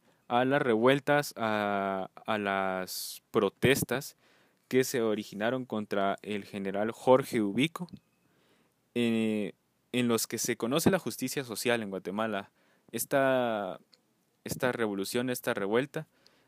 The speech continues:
es la que hoy por hoy sigue inspirando a muchas protestas pacíficas que se dan, ya que es el pueblo saliendo a manifestar, eh, de manera pacífica dentro de lo que cabe, eh, reclamando, ¿no?, que el general Jorge Ubico salga del poder,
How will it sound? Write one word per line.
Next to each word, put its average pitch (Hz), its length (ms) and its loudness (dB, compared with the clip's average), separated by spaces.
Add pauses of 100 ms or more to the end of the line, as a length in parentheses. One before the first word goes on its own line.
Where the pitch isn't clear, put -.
es 117 140 -2
la 117 140 2
que 104 160 0
hoy 107 180 4
por 107 180 -2
hoy 113 120 0
sigue 113 200 -4
inspirando 107 580 -4
a 101 40 -2
muchas 110 300 -8
protestas 107 440 -10
pacíficas 110 540 -10
que 104 100 -10
se 101 100 -10
dan, 110 160 -4
ya 120 120 -4
que 107 160 -4
es 107 120 -4
el 104 100 -6
pueblo 113 500 4 (300)
saliendo 110 460 0
a 113 60 2
manifestar, 110 920 0
eh, 98 640 -6
de 104 120 -8
manera 104 540 -4 (800)
pacífica 113 720 -4
dentro 107 320 -4
de 95 40 -2
lo 98 120 -4
que 95 140 -14
cabe, 123 340 -4 (560)
eh, 98 760 -8 (100)
reclamando, 117 680 0
¿no?, 135 220 -8 (120)
que 117 140 -8
el 107 80 -10
general 104 400 -4
Jorge 117 380 -6
Ubico 120 460 -2
salga 117 420 0
del 95 160 -2
poder, 113 360 -2